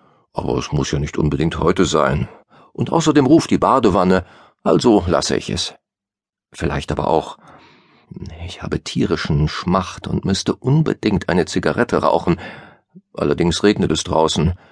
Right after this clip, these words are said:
meine Lieblingsserie fängt gleich an und eigentlich, äh, aber ich lasse es nicht.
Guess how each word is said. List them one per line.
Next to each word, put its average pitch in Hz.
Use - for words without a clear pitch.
meine 73
Lieblingsserie 87
fängt 87
gleich 76
an 95
und 92
eigentlich, 117
äh, -
aber -
ich -
lasse -
es -
nicht. -